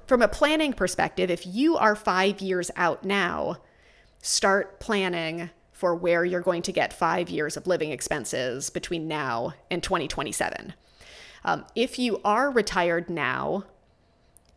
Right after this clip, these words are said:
and you didn't do any of this planning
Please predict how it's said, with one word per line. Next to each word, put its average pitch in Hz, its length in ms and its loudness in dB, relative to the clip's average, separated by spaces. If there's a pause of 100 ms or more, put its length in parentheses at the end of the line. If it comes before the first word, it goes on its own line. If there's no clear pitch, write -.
and 185 300 -2
you 170 180 -6 (140)
didn't 208 400 4
do 180 200 2
any 156 280 -2
of 151 100 -4
this 139 160 -2
planning 143 640 -4